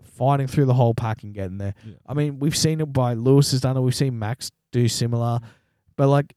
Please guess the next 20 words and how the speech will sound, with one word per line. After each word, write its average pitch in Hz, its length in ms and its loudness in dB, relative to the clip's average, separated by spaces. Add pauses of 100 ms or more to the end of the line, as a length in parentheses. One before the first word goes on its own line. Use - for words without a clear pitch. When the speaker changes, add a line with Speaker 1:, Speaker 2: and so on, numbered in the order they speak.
Speaker 1:
that, 156 340 0
that's 139 320 0
just 156 200 0
more 127 480 0
credit 127 420 -2
to 123 100 -4
Checo 135 360 -2
being 123 220 -2
like, 110 180 -4 (100)
"Oh, 190 160 6
you're 156 220 8
doing 170 280 4
things 135 280 -4
that 123 200 -4
the 117 140 0
two 127 320 2
of 117 120 -2
the 117 60 -2
best 123 360 -2
drivers 120 580 -2